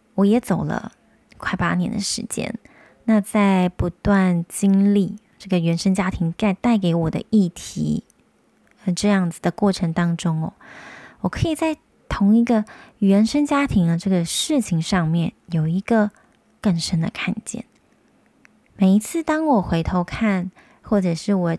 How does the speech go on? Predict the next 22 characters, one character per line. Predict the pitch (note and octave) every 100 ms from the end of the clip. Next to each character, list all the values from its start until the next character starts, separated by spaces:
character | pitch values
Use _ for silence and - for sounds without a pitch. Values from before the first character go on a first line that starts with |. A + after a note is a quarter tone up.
| _
正 | - C4 A#3 F#3+
在 | - G3+ F3+
经 | - - G3
历 | G#3 G3
的 | -
一 | F3
些 | - E3+
事 | E3+ - E3
情， | - - - - - - - -
我 | G3
都 | B3 D4+
有 | C#4+
一 | F3+ G3
种， | G#3+ G#3 F3 G3 _
哇 | F#3+ G#3+ A#3
哦， | F3+ - - _ _ _ _ - _ _ -
我 | F#3
更 | D4+ D4+
知 | B3 - G3
道 | G3+ F#3
自 | -
己 | E3+ - -